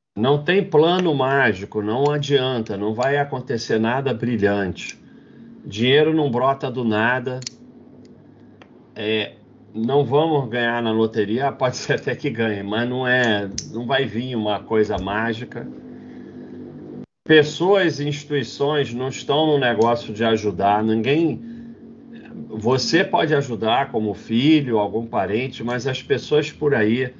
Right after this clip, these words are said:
vão é dar golpe e as instituições do mercado, não, o negócio deles não é ajudar idoso.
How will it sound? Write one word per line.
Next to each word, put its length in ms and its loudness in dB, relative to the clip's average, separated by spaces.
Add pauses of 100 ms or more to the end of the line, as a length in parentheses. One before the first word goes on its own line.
(500)
vão 320 2
é 100 0
dar 220 2
golpe 580 0 (480)
e 140 -6
as 200 -2
instituições 1000 -2
do 140 -2
mercado, 640 2
não, 240 2
o 80 0
negócio 480 2
deles 380 -2
não 180 -2
é 80 2
ajudar 560 0
idoso. 580 -4